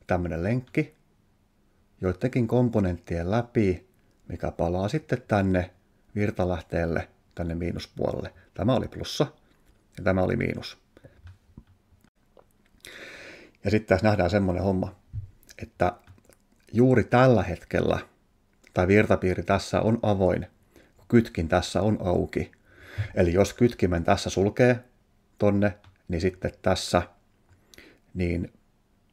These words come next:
ö, pääsee virta kulkemaan sen kytkimen kautta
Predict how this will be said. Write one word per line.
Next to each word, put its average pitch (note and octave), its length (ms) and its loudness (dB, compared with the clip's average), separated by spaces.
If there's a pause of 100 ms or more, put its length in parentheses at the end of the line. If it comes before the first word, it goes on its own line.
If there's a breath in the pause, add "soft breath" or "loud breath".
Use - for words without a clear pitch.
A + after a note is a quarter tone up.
(500)
ö, E2 280 -2 (340)
pääsee F#2 340 2
virta G#2+ 260 2
kulkemaan A#2 580 -2 (300)
sen F2+ 140 -6
kytkimen - 360 -4
kautta A2+ 460 -4